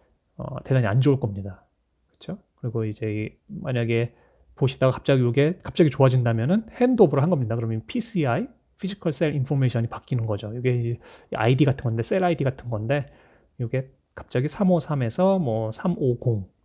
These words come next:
딱 바뀌죠. 그 말은 나는 이제 이 현재 쓰고 있던 그 기지국 셀에서 다른 셀로 옮긴 겁니다. 그 같은 기지국에 있는 셀로 옮겼을 수도 있고 다른 셀이지만,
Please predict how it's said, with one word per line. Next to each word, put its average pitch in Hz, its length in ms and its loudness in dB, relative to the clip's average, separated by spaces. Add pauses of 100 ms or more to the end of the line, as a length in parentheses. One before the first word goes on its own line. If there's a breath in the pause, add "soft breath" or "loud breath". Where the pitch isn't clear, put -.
(140)
딱 - 140 -6
바뀌죠. - 480 -10 (200)
그 - 120 -10
말은 123 400 0 (380 loud breath)
나는 117 260 0
이제 127 320 -2 (540)
이 123 340 -6 (160)
현재 196 360 4
쓰고 214 320 2
있던 175 400 0 (260)
그 127 100 -10
기지국 135 500 -2
셀에서 190 640 0
다른 240 220 2
셀로 180 300 4
옮긴 113 300 0
겁니다. 104 460 -6 (420)
그 175 220 6
같은 208 340 4
기지국에 151 720 2
있는 147 240 0
셀로 202 320 0
옮겼을 131 380 -2
수도 - 220 -6
있고 117 180 -6
다른 208 280 0
셀이지만, 127 580 -4